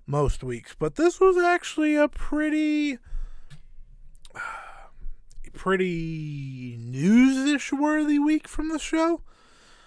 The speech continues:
Um, A J Styles and Omos are back, so that's pretty cool, I guess. Yeah? Yeah? I mean, I, I thought it was pretty cool.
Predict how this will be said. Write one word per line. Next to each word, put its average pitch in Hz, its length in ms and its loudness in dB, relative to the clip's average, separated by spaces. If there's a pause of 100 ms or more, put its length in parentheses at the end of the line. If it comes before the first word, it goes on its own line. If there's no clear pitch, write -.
(120)
Um, 156 360 6
A 180 100 4
J 220 160 2
Styles 202 540 4
and 170 120 -10
Omos 196 460 0
are 131 40 -8
back, 117 340 -8
so - 120 -14
that's 135 240 -6 (120)
pretty 107 380 0
cool, 113 360 -14
I 104 100 -10
guess. 107 460 -12
Yeah? 143 240 -6 (280)
Yeah? 185 280 2 (1040)
I 135 140 -8
mean, 117 240 -8 (180)
I, 120 160 -14 (300)
I - 20 -8
thought 156 160 -8
it 131 40 -10
was - 80 -14
pretty - 220 -12
cool. - 220 -20